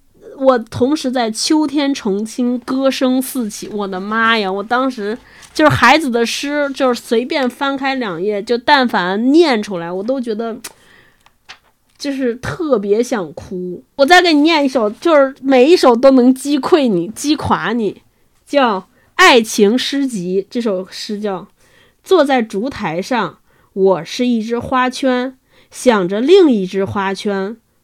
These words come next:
不知何时献上，不知道怎样安放。》没了，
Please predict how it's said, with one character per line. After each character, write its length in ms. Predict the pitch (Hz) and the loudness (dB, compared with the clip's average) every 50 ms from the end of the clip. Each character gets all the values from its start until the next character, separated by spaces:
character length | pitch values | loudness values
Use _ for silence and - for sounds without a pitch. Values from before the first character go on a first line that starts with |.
| _ _ - | _ _ -2
不 100 | 214 202 | -2 0
知 220 | 190 202 214 220 | 0 0 -2 -2
何 360 | 208 - - 185 180 208 262 | -4 -6 -8 -6 -4 -2 -2
时 280 | 254 - - 185 170 185 | -4 -4 -6 -8 -8 -8
献 340 | - - 254 214 170 170 165 | -6 -4 -4 -2 -2 -4 -8
上， 340 | - - 196 165 156 - _ _ _ _ _ _ _ _ _ _ | -8 -6 -6 -6 -8 -10 _ _ _ _ _ _ _ _ _ _
不 140 | - 330 269 | -2 -2 0
知 160 | 254 339 330 | 0 0 2
道 340 | 320 302 247 202 170 - - - | 4 6 6 6 4 0 -4 -8
怎 400 | - - 226 196 170 156 120 107 | -2 0 2 2 2 0 -2 -2
样 320 | 170 226 226 190 151 - - | 0 0 0 0 0 -4 -6
安 300 | - 202 214 214 208 214 | -4 -2 -2 0 0 -2
放。》 300 | 208 - 240 214 170 - - _ _ _ _ _ _ _ _ _ _ _ _ _ _ _ _ _ _ _ _ _ - | -2 -2 -2 -2 -2 -4 -8 _ _ _ _ _ _ _ _ _ _ _ _ _ _ _ _ _ _ _ _ _ -10
没 180 | 175 160 160 | -8 -6 -6
了， 160 | 165 170 175 | -6 -6 -6